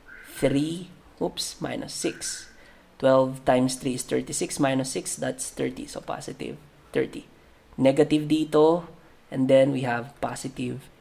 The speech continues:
here. And yung sagot natin, since you can see here that this one is less than zero. We got negative, di ba? So, this is less than zero. Then,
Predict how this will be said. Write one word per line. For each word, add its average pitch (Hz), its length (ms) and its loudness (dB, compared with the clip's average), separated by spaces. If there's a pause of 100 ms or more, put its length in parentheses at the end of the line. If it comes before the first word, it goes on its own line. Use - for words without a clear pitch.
here. 135 400 4 (960)
And 135 280 6
yung 131 80 4
sagot 135 280 2
natin, 147 560 2 (640)
since 139 480 0
you 147 80 2
can 160 160 4
see 170 160 -4
here 151 400 4 (120)
that 127 600 2 (1600)
this 175 320 0 (160)
one 143 560 4 (240)
is - 600 4 (120)
less 139 280 6
than 135 200 2
zero. 123 480 -4
We 135 80 -6
got 135 240 2 (160)
negative, 131 480 0
di 143 80 -8
ba? - 160 -12 (400)
So, 139 160 -2
this 131 240 -2
is - 80 -8
less 131 240 0
than 123 160 -2
zero. 123 320 -4 (640)
Then, 139 480 6